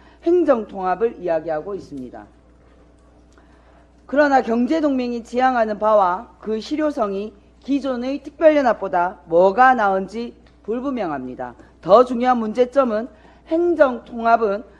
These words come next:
특별연합보다 더욱 어렵다는 것입니다.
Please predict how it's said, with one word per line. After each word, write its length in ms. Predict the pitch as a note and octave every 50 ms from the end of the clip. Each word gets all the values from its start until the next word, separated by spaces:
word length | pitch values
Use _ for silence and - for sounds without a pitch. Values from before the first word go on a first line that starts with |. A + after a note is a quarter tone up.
| _ _ _ -
특별연합보다 1120 | F#4 - - - E4+ E4 D#4+ D#4+ D4 B3+ A#3 G#3+ A3 - G3+ F#3+ G#3 G#3+ A#3 A#3 A#3 - - _ _ _ _ _
더욱 500 | - G#3 G#3 G#3+ A3 B3 C#4 - - - _
어렵다는 560 | - A#3 C#4 D4 - F#3 - F3+ E3+ D#3 D3+
것입니다. 560 | C#3 C#3+ C#3 - C#3+ B2+ A#2+ A#2 G#2 A2 G#2+